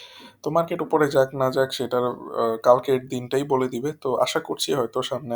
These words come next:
আহ, কালকের দিনে ভালো কিছুই হবে। তবে এই ধরনের নিউজগুলা যখনই আস-, নেগেটিভ নিউজগুলা মার্কেটে যতই আসতে থাকবে ততই হচ্ছে যে, আহ, মার্কেটটা উপরের দিকে যেতে বাধাপ্রাপ্ত হবে।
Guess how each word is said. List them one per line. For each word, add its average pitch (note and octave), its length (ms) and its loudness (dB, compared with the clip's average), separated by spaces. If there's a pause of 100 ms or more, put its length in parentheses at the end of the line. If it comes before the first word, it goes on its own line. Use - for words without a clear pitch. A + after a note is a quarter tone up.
(160)
আহ, A2 280 6 (180)
কালকের C3 340 0
দিনে B2+ 180 -8
ভালো B2 280 -2
কিছুই B2+ 320 -8
হবে। C3+ 220 -2 (520)
তবে A#2 220 -2
এই B2 120 0
ধরনের B2+ 380 -2
নিউজগুলা A#2+ 560 -2
যখনই B2 500 -2 (100)
আস-, - 300 -8 (300)
নেগেটিভ A#2 460 -6
নিউজগুলা B2 520 -2
মার্কেটে A#2 460 -6 (120)
যতই A2+ 340 -4
আসতে - 260 -4
থাকবে C3 320 -6 (500)
ততই B2+ 340 -2
হচ্ছে B2+ 400 -4
যে, A#2+ 180 -2 (160)
আহ, G#2+ 320 -2 (100)
মার্কেটটা A#2+ 520 0 (160)
উপরের C3+ 340 0
দিকে B2+ 220 -2
যেতে B2 220 -4
বাধাপ্রাপ্ত - 840 0
হবে। A2 280 -4